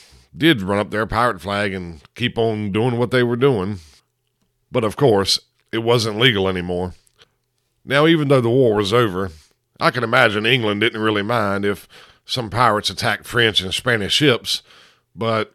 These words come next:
most pirates weren't selective like that. They attacked every ship at this point, including England's. So anyway, in seventeen sixteen, with the end of the fighting, Blackbeard becomes a crew member of the English pirate named Captain Benjamin Hornigold,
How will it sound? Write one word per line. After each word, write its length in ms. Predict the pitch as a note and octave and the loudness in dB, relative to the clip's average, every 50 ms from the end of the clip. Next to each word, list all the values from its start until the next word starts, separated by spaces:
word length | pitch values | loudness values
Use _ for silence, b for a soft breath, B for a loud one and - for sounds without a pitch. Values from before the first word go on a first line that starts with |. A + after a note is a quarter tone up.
| _ - | _ -14
most 340 | A2 B2+ D#3 F3 D#3 - - | -4 0 2 2 2 2 0
pirates 400 | A2 G#2+ G#2 G#2+ G#2+ F#2+ - G2 | 0 2 2 2 2 0 -2 -2
weren't 340 | A#2 B2 A#2 G#2+ - - - | 0 0 0 -2 -4 -8 -6
selective 480 | - - A2 A#2+ C3 - - G#2 F2 | -6 -2 0 0 0 0 0 -6 -4
like 200 | F#2+ F#2+ F#2 - | -2 -4 -4 -4
that. 280 | - G2+ G2 F#2+ F#2 D#2 | -2 -4 -2 -2 -4 -4
They 100 | A2 A#2 A2 | -4 -4 -4
attacked 340 | F#2+ - A2+ G2+ F#2 - | -4 -2 -4 -4 -2 0
every 220 | C3 B2+ G#2+ G2+ F#2 | -2 -2 0 -2 -4
ship 260 | - - G#2 F2+ - | -4 -4 -4 -6 -6
at 80 | F2 D#2 | -8 -6
this 160 | A#2 A#2 - | -4 -4 -4
point, 340 | - - G2 F#2 F2+ F#2 - _ _ | -4 -6 -6 -6 -6 -8 -12 _ _
including 480 | - F2+ F2+ - - C3 B2+ G#2 F#2+ F#2 | -14 -14 -10 -4 0 0 0 2 0 -2
England's. 520 | F#2 F2+ F2+ F2+ F2+ F2+ F2+ E2+ - - _ _ _ _ _ _ _ _ _ _ _ _ _ _ _ _ _ _ _ _ _ _ _ _ _ _ _ - | -2 -4 -4 -6 -6 -6 -4 -6 -6 -8 _ _ _ _ _ _ _ _ _ _ _ _ _ _ _ _ _ _ _ _ _ _ _ _ _ _ _ -12
So 240 | - - - F#3+ F#3+ | -6 0 2 2 4
anyway, 400 | F3 D3+ C3+ A#2+ A#2+ A#2+ A#2+ A#2+ | 4 4 4 4 4 4 4 2
in 120 | C3 C#3 | 2 0
seventeen 500 | B2+ - C#3+ C3+ C3 C3 - C#3+ D3 C#3 | 0 2 0 0 0 -2 -2 -2 -2 0
sixteen, 580 | A#2 - B2+ A2 F2+ - - A#2 G#2+ G#2 G2+ G#2 | 0 -2 -2 -2 -4 -4 -4 -4 -2 -2 -2 0
with 160 | G#2+ G#2 - | -2 -2 -2
the 140 | - G2 G2+ | -4 -6 -4
end 140 | A2+ A#2+ A#2+ | -2 -2 -2
of 60 | A2 | -2
the 80 | A#2+ A2+ | -4 -4
fighting, 500 | - A2 G2+ G2 E2+ F#2+ G#2 G#2 F#2 E2+ b b b b b b b b b _ _ _ _ _ - | -2 -2 -2 -2 -2 -6 -8 -8 -10 -12 b b b b b b b b b _ _ _ _ _ -10
Blackbeard 560 | - B2+ C#3+ D3+ B2 E2 G#2 G#2+ G#2+ G#2+ G2 | -2 0 0 0 0 0 -2 0 0 0 -2
becomes 420 | G#2 F#2 - B2 A2+ G#2+ G#2 E2+ | -4 -4 -2 -2 -2 -2 -2 -4
a 80 | G2 F2+ | -6 -6
crew 220 | - - D3+ C#3+ | -2 0 0 0
member 320 | A#2 G#2+ G2 F#2+ F#2+ G2+ G#2 | 0 0 -2 0 -2 -2 -2
of 200 | F#2 G#2+ G2 F2+ | -2 -2 -4 -4
the 160 | G2+ G2 G2 | -4 -2 0
English 320 | C3+ D#3+ C#3+ A2 - - | 0 2 2 0 -2 -4
pirate 360 | - A2 G#2 G2+ G#2 G#2 - | -4 -2 0 0 0 -2 -4
named 320 | G2 G#2 G#2 G2+ G2 F#2 - | -6 -6 -6 -6 -6 -8 -6
Captain 400 | - A#2 G2+ - G#2+ G2 G2 F#2 | -4 -6 -4 -4 -6 -6 -4 0
Benjamin 460 | G2 C#3 C#3 A2+ A#2+ C3+ C#3 C3 G#2+ | 0 0 2 0 0 0 0 0 0
Hornigold, 640 | G2+ C3+ C3 G#2 F#2+ F2 F#2 F2+ F2 E2+ E2 E2 | 0 0 0 0 -2 -4 -4 -4 -4 -6 -10 -12